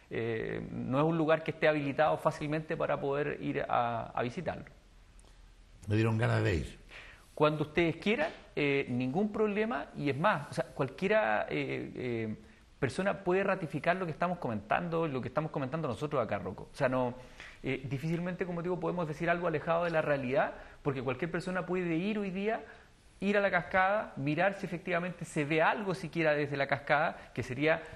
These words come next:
Speaker 1: eh, que sería, por ejemplo, un, un impacto al valor paisajístico, al valor turístico, ¿cierto? Si desde la cascada uno viera la construcción, eso no ocurre. Y arriba, en los pozones,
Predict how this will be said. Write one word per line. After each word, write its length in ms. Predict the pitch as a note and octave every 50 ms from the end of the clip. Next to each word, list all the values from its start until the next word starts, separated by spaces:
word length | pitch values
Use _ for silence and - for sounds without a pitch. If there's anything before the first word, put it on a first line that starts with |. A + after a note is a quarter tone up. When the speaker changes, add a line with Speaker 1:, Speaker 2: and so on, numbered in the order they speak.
| - - - -
Speaker 1:
eh, 600 | B2+ A#2 A#2 A#2+ A#2 A2+ A2+ A2 - - - -
que 120 | - B2+ G#2+
sería, 240 | B2 B2 D#3 D#3+
por 100 | D#3 D3
ejemplo, 460 | C3 - E3+ E3+ E3 - E3 E3 D#3+ D#3+
un, 340 | C#3 - C#3+ C3+ C3+ C#3 -
un 120 | C#3+ C3+ B2+
impacto 800 | A#2 A2 A#2 - G3 F#3+ - - - - D#3 D#3 D#3 D#3 - -
al 140 | C3+ B2
valor 320 | A#2+ B2+ B2+ C3+ D3+ D3 -
paisajístico, 640 | B2+ A#2 A2 - A2 - - G3+ - - E3 - D3
al 80 | C#3
valor 240 | C3+ C#3 C3+ C#3+ C#3+
turístico, 540 | - F3 F3+ E3 - - B2 G#2 A2 G2 - - -
¿cierto? 400 | - D3+ D3+ D3+ - - - - - - - -
Si 160 | - - C3
desde 260 | A#2+ C3 C3 - C3+ C3
la 100 | C3+ C3
cascada 400 | C4 A#3 - - E3+ E3+ E3+ E3
uno 220 | E3 D#3+ D#3 C#3+
viera 260 | C3+ E3+ G#3 G#3+ G3
la 120 | F3 E3 D#3
construcción, 520 | D#3+ D#3+ - - D3+ C#3+ - C#3 A2 G2 - - - -
eso 180 | - C3+ - D3
no 120 | D#3 E3
ocurre. 360 | E3+ D#3 F3+ E3 B2 G2+ G2 - - - - - - - - - - - - -
Y 120 | B2+ A#2+
arriba, 560 | B2 C3 D3+ G3+ A3 G3+ E3 E3+ F#3 G3+ - -
en 140 | - A#2+ A#2
los 100 | B2 A#2+
pozones, 500 | - C3+ C#3 - - G#3 A#3+ B3+ D#4